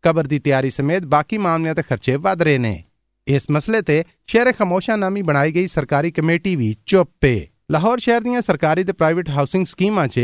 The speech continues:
ਕਬਰ ਦਾ ਰੇਟ ਇਸ ਵੇਲੇ ਪੰਜੀ ਹਜ਼ਾਰ ਤੋਂ ਲੈ ਕੇ ਚਾਲੀ ਹਜ਼ਾਰ ਰੁਪਈਏ ਤੀਕਰ ਅੱਪੜ ਗਿਆ ਆ, ਜਦਕਿ ਕੁਝ ਪ੍ਰਾਈਵੇਟ ਹਾਊਸਿੰਗ ਸਕੀਮਾਂ 'ਚ ਕਬਰ ਦਾ ਮੁੱਲ ਪੰਜਾਹ ਹਜ਼ਾਰ ਰੁਪਈਏ ਤੱਕ ਪਹੁੰਚ ਗਿਆ ਏ।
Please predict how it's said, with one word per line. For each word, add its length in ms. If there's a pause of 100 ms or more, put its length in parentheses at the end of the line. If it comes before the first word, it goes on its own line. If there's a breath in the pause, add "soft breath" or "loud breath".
(140)
ਕਬਰ 260
ਦਾ 140
ਰੇਟ 240
ਇਸ 340
ਵੇਲੇ 160
ਪੰਜੀ 340
ਹਜ਼ਾਰ 280
ਤੋਂ 120
ਲੈ 180
ਕੇ 140
ਚਾਲੀ 340
ਹਜ਼ਾਰ 260
ਰੁਪਈਏ 280
ਤੀਕਰ 300 (140)
ਅੱਪੜ 220
ਗਿਆ 220 (180)
ਆ, 80 (440)
ਜਦਕਿ 440 (260)
ਕੁਝ 180
ਪ੍ਰਾਈਵੇਟ 400
ਹਾਊਸਿੰਗ 340
ਸਕੀਮਾਂ 380
'ਚ 200
ਕਬਰ 220
ਦਾ 120
ਮੁੱਲ 240
ਪੰਜਾਹ 380
ਹਜ਼ਾਰ 200
ਰੁਪਈਏ 300
ਤੱਕ 200
ਪਹੁੰਚ 340
ਗਿਆ 240
ਏ। 160